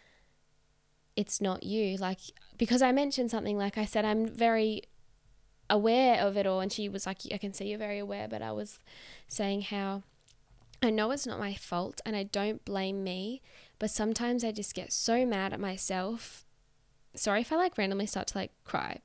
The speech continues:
It's fine. I'm, I'll be right. <laughs> Sometimes I get so mad at myself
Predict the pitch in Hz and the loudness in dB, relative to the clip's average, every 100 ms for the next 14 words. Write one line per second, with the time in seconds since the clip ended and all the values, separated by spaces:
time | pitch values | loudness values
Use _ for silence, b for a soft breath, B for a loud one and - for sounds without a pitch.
0 | _ - 214 - - 233 - - - 196 | _ -8 -6 -6 -8 -10 -16 -14 -2 -2
1 | 190 - - 190 185 - 57 - - - | 0 -6 -6 -2 0 -2 -6 -8 -12 -4
2 | - - - B B B B B - 269 | -2 -2 -6 B B B B B 2 6
3 | 330 302 262 240 - 196 202 247 254 - | 8 6 4 4 2 2 0 -2 -2 -4
4 | 214 220 214 208 - | -4 -2 -2 -4 -10